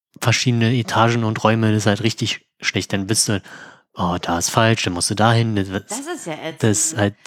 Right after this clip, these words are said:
Speaker 2: Also da habe ich mich extra im Internet erkundigt, weil die H U hat ja auch mehrere Bibliotheken.
Speaker 1: Ja.
Speaker 2: In, auf, in welchen Standort ich dann, also zu welchem Standort ich hin muss, weil stell mal vor, ich wäre jetzt in, zu dem falschen Standort
Speaker 1: Ja.
Speaker 2: gefahren, das wäre ja richtig dumm gewesen.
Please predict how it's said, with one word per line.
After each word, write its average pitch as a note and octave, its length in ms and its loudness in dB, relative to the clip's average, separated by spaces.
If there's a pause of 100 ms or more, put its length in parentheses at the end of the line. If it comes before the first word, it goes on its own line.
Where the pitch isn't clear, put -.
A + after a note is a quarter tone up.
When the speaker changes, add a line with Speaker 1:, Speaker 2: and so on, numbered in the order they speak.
Speaker 2:
Also A3+ 200 -2
da B3 180 4
habe C#4 100 0
ich B3+ 80 -8
mich C4 180 -6
extra - 380 -2
im A3+ 140 -4
Internet A#3+ 400 0
erkundigt, B3 520 0
weil G#3+ 280 2
die G#3+ 180 -4
H A3 160 2
U A#3 140 -2
hat A3 160 0
ja G#3 100 2
auch - 140 0
mehrere G#3 480 -4
Bibliotheken. G3 680 -2
Speaker 1:
Ja. G#3+ 680 -2
Speaker 2:
In, A#3 240 0 (160)
auf, A3+ 140 4 (180)
in A#3+ 160 4
welchen C4 240 2
Standort A#3+ 440 2
ich G3+ 140 -6
dann, A3 300 0
also G#3+ 240 -6
zu A3+ 140 -8
welchem A3 200 -2
Standort A#3 400 -4
ich G3+ 80 -12
hin C#4 160 0
muss, A3+ 220 -2
weil G3+ 240 4
stell G#3 160 -4
mal G3+ 120 -4
vor, A3 160 0
ich G#3+ 160 -4
wäre G#3 140 -2
jetzt G#3 140 -4
in, G#3+ 440 -10
zu A3 140 -12
dem G#3+ 160 -6
falschen C#4 320 0
Standort F#3+ 320 -2
Speaker 1:
Ja. G2+ 80 2
Speaker 2:
gefahren, G#3+ 400 -2
das G3+ 140 -10
wäre G#3 140 -2
ja G3+ 80 -2
richtig G#3 320 -10
dumm F3+ 180 -8
gewesen. E3+ 520 -8